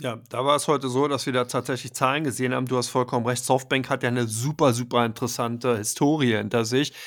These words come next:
Gestartet als klassischer Telekommunikationskonzern um die Jahrtausendwende, also tatsächlich schon über zwanzig Jahre her,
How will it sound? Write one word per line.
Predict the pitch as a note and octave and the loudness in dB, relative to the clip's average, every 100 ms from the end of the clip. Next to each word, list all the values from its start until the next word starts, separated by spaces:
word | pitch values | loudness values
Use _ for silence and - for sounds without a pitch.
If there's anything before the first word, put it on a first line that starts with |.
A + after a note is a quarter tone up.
| - - - | -18 -18 -4
Gestartet | A3+ - A#2+ C#3 - G3+ F3+ - | 0 4 4 4 4 0 -2 2
als | B2+ D#3+ - - | 4 2 -2 -10
klassischer | - B2 B2 G3+ - G#3 D#3+ | -6 -4 -2 0 -2 -2 -4
Telekommunikationskonzern | - F3 E3 D#3+ D#3+ D#3 C3 - E3 A#3 - D#3 - B2+ A#2+ C3+ | 0 0 0 -4 -4 -2 -2 0 0 0 -2 -4 0 2 2 2
um | D3 | -2
die | E3 | 0
Jahrtausendwende, | D3 C3 - C3+ F#3 E3 A2+ A2 C3+ | 0 0 2 2 2 -2 -4 -2 0
also | A#2+ A2+ | 0 0
tatsächlich | A2+ A2+ B2 A#2+ A#2 | -2 -2 -2 -4 -4
schon | C#3 | -4
über | C3 B2+ | 0 0
zwanzig | - B2+ B2 B2+ | 0 -2 -2 -2
Jahre | B2+ A2+ G#2+ | 0 0 0
her, | C3 D#3 | 4 4